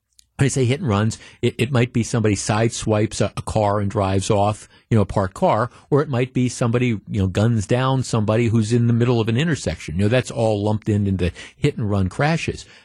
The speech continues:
But the idea that there's this many, that thirty-two percent of all Milwaukee crashes result, um, then lead to a hit and run,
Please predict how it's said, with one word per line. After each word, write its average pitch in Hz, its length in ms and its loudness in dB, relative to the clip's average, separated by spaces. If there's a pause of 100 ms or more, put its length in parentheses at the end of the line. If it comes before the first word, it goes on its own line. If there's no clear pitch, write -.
(160)
But 135 220 0
the 131 120 -4
idea 160 460 0
that 127 200 -2
there's 113 220 2
this 196 240 -2
many, 214 420 0 (240)
that 135 140 2
thirty-two 180 1040 -2
percent 143 640 -2
of 117 220 -2
all 147 240 2
Milwaukee 123 520 0
crashes - 680 -2 (300)
result, 143 540 0 (120)
um, 120 440 -2
then 131 280 0
lead 156 300 0
to 139 240 0
a 117 140 0
hit 180 420 -2
and 120 260 0
run, 139 380 0